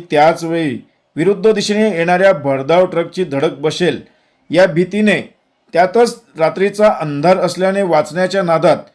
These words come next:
पुलावरून थेट वैतरणा नदीपात्रात पडला होता. ही माहिती मिळताच कुटुंबियांनी व मित्रांनी घटनास्थळी पोहोचून त्याला वाचवण्याकरिता शोध मोहीम सुरू केली होती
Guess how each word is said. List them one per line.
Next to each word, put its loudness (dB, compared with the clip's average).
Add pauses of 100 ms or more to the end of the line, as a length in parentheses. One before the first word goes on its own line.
(280)
पुलावरून 2
थेट -2
वैतरणा 0
नदीपात्रात 0
पडला 0
होता. -2 (500)
ही 0
माहिती 2
मिळताच 2
कुटुंबियांनी 0 (180)
व -2
मित्रांनी -2
घटनास्थळी -2
पोहोचून -2 (380)
त्याला 4
वाचवण्याकरिता 0
शोध -2
मोहीम 0
सुरू -4
केली -2
होती -4